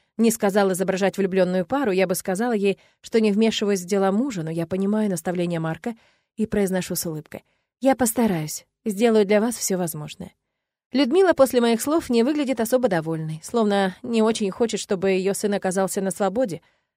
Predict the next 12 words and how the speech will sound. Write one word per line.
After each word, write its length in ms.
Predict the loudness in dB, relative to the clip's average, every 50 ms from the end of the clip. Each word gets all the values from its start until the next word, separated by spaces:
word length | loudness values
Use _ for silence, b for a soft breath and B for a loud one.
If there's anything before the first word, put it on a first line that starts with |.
| _ _ _
но 80 | 0 4
я 160 | 4 4 4
не 100 | 4 2
успеваю 360 | 2 2 0 2 4 4 4
об 60 | 4
этом 200 | 2 0 0 2
подумать, 440 | 2 2 2 2 0 0 0 -2 0
так 140 | -2 -2 0
как 160 | 0 -4 -2
возвращаются 600 | -2 -2 0 0 -2 -2 -2 -2 -2 -2 -4 -4
наши 240 | -6 -6 -6 -8 -8
мужчины. 480 | -10 -10 -10 -12 -14 -14 -18 -20 -20